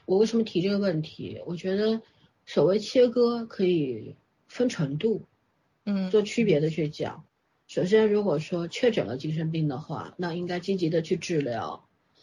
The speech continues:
Speaker 1: 因为精神病有非常多的种类，
Speaker 2: 嗯。
Speaker 1: 刚刚咱也说到了，有一些它是有攻击性的，有一些，大多数是没有的，它更多的是自伤，而不是伤人。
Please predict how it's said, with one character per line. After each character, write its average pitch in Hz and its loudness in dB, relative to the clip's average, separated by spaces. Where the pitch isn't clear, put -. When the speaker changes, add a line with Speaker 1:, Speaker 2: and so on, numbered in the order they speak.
Speaker 1:
因 226 6
为 233 8
精 247 2
神 240 2
病 233 4
有 170 2
非 214 2
常 165 -2
多 151 -2
的 151 -2
种 110 -8
类， 104 -8
Speaker 2:
嗯。 - -16
Speaker 1:
刚 165 -6
刚 170 -4
咱 156 -2
也 147 -2
说 143 -10
到 135 -10
了， - -12
有 151 0
一 170 0
些 208 0
它 - -6
是 180 -6
有 131 -2
攻 156 -2
击 156 0
性 151 -4
的， 110 -14
有 143 -6
一 - -8
些， 160 -6
大 220 -2
多 240 -4
数 196 -2
是 185 -8
没 143 -8
有 143 -8
的， - -16
它 214 -4
更 233 0
多 226 2
的 226 2
是 220 -4
自 208 -2
伤， 202 -6
而 165 -4
不 196 -2
是 196 0
伤 196 -4
人。 170 -4